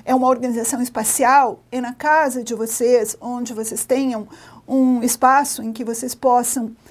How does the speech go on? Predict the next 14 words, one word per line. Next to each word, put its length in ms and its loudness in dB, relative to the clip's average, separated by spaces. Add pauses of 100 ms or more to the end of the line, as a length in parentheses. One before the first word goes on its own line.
(140)
estar 320 0
lendo, 360 0
estudando, 760 -2
acessando 480 -2
o 60 -8
computador, 600 0
sem 220 -2
que 60 -10
vocês 280 -4
sejam 400 0
interrompidos 720 -4
o 60 -2
tempo 260 -8
todo, 560 2